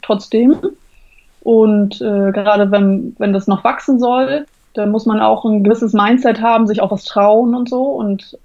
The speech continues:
ähm, da haben wir aber auch telefoniert und der war, der war super fit, der war, ähm, total pleatsch, der hat, äh, also der war mega in den Zahlen. Wir haben ja nochmal eine P und L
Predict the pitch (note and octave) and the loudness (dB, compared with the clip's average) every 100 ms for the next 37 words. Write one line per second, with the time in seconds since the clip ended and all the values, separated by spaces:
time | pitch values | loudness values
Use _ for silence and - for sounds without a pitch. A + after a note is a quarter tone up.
0 | - G#3+ G3 G3+ G#3+ D4 C4+ B3+ C#4+ C#4+ | -8 -4 0 2 2 2 2 0 0 -2
1 | B3+ A3+ B3 B3+ G#3+ G#3+ F#3+ F#3+ F#3 - | 0 0 2 0 0 0 0 -2 -4 -8
2 | _ _ - G#3 A3 G#3+ G#3 G3 D#4 E4 | _ _ -6 -2 2 2 0 -2 0 0
3 | C#4+ - C#4 C4 - - G#3+ G#3 G#3+ G#3 | 0 -2 -8 -8 -10 -6 -2 -2 -2 -2
4 | G3+ G3+ G#3 G#3 G3+ G3 G3 F#3 - A3 | -2 -2 -2 -2 -2 0 0 -2 -2 -2
5 | G#3+ - C4+ D4 B3+ C4 C4+ - - - | -2 0 0 0 2 4 4 0 -10 -8
6 | A#3 G#3+ G#3+ G#3+ G#3 G3+ - G3+ G3 F#3+ | -4 -2 -2 -2 -6 -6 -6 0 2 2
7 | F#3 - _ - G#3 G3+ G#3 A3 A3+ - | 0 -8 _ -8 -2 2 2 2 0 -4
8 | - A3 C4 C#4+ D4 C4 A#3+ G#3+ - G#3+ | -4 2 4 4 2 2 0 -2 -4 -4
9 | A#3 C#4+ D4 A3+ G#3+ A3 A3 G#3 G3+ G3+ | -4 -4 -2 0 0 0 0 0 -2 -2
10 | G3 F#3+ F#3+ A3 G#3+ G#3 B3 C#4+ | 0 0 0 0 2 2 2 0